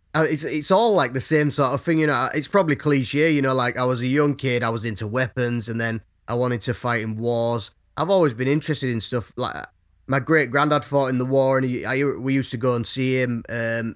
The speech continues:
every couple of weekends, and he'd show me pictures and stuff, and it just always fascinated me. And then, um, I was, you know, like, in my life, I've not, I've,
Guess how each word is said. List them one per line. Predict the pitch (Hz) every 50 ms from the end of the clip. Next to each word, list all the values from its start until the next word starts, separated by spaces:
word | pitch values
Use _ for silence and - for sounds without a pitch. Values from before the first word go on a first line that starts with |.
| _ -
every | 127 123 104 117 120 113 107
couple | - - 139 113 123 117
of | 117
weekends, | 120 127 127 123 - - 127 120 123 120 107 120
and | 110 110
he'd | 104 -
show | - 131 120 110
me | 113 104
pictures | - - 120 - - - 117 113
and | 113 101
stuff, | - - 127 113 -
and | 120 110 - _ _ _ _ _ -
it | 127 131
just | 135 170 - -
always | 180 151 127 110 -
fascinated | - - 139 160 - - 175 170 165 151 131 123 110
me. | 117 110 107 107
And | 107 110
then, | 113 110 110 104 _ _ _ _ _ _ _ _ _ _ _ _ _ _ - -
um, | 123 120 120 120 117 110 110 - _ _ _ _ _ _ _ _ _ _ _ _ -
I | 123 131
was, | 127 123 - - - _ -
you | 147 151
know, | 151 143
like, | 139 135 - -
in | 170 165
my | 151 147
life, | 139 135 135 135 139 139 135 - 135
I've | 127 113 143
not, | - -
I've, | - 151 156